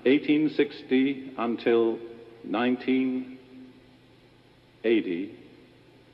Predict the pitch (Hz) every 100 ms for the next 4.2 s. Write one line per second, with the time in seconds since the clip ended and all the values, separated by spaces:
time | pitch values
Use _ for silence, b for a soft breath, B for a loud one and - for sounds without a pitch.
0 | - - _ - 117 131 147 147 - 131
1 | 104 92 98 98 101 113 110 107 101 92
2 | 85 - 127 131 127 - 110 87 82 80
3 | - - - - - 98 101 98 101 90
4 | - -